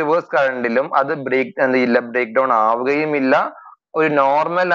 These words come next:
ആയിട്ട് ഫോർവേഡ് ബയാസിൽ അത് ഒരു ordinary diode പോലെ act ചെയ്യുകയും ചെയ്യും. It will not break down. It is, it is a highly doped പി N junction diode which will not damage by high reverse current and operate as a normal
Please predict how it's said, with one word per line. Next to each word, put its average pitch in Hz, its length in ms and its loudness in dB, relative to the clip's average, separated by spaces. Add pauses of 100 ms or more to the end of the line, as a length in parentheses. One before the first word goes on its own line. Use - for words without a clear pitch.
ആയിട്ട് 147 380 -2 (360)
ഫോർവേഡ് 139 520 0
ബയാസിൽ 143 380 0
അത് 139 60 0 (200)
ഒരു 120 100 -2 (120)
ordinary 131 400 0
diode 117 300 0
പോലെ 127 120 2 (100)
act 135 260 -8
ചെയ്യുകയും 107 240 -10
ചെയ്യും. 92 160 -8 (480)
It 127 100 -2 (120)
will 143 140 0 (100)
not 160 180 0 (200)
break 127 260 -2 (100)
down. 135 180 2 (100)
It 139 140 -12
is, 160 80 -2 (140)
it 156 100 -8
is 175 120 -2
a - 100 0
highly 131 340 0 (160)
doped 123 400 0 (160)
പി 131 100 -4 (200)
N 165 80 0 (140)
junction 131 340 0 (100)
diode 117 320 0 (420)
which 170 140 -4 (140)
will 143 220 0
not 190 140 2 (140)
damage 139 540 0 (100)
by 156 60 4 (120)
high 156 200 2 (120)
reverse 160 400 0
current 131 300 0 (400)
and 143 120 0 (140)
operate 147 380 0
as 139 180 -4
a - 20 -2 (220)
normal 143 360 2